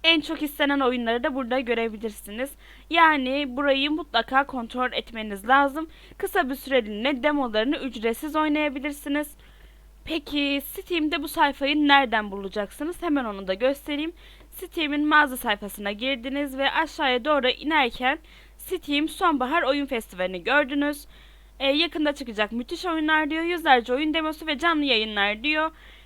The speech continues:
Ve, e, on üç Ekim saat yirmiye kadar devam edeceğini söylüyor. Yani oynamak için şu anda dört günümüz var.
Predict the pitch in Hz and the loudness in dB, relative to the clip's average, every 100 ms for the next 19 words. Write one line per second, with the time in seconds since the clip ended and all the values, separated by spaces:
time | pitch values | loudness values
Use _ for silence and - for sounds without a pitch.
0 | - 320 320 311 - 277 285 - 294 359 | 0 6 8 6 4 2 2 0 -2 -2
1 | - - 269 - 254 247 277 311 349 - | -4 -6 -8 -6 -4 -2 -2 -2 -8 -6
2 | 320 302 294 - 262 285 269 277 285 277 | 4 4 4 -2 -2 -2 0 0 2 4
3 | 240 - 240 214 247 233 233 220 220 208 | 2 -2 -2 4 4 4 0 2 0 0
4 | 175 165 202 240 247 185 180 202 247 233 | -8 -8 -8 -6 -8 -4 -4 2 2 2
5 | 214 220 277 - - - - 339 330 285 | -2 -6 -6 -10 -20 -20 -4 0 2 2
6 | 240 233 - 320 359 - 370 285 247 349 | 0 -2 -6 -6 -6 -6 4 4 4 0
7 | 349 262 - - 196 185 180 - 202 277 | 6 6 6 -6 -10 -8 -10 -12 4 6
8 | 330 | 6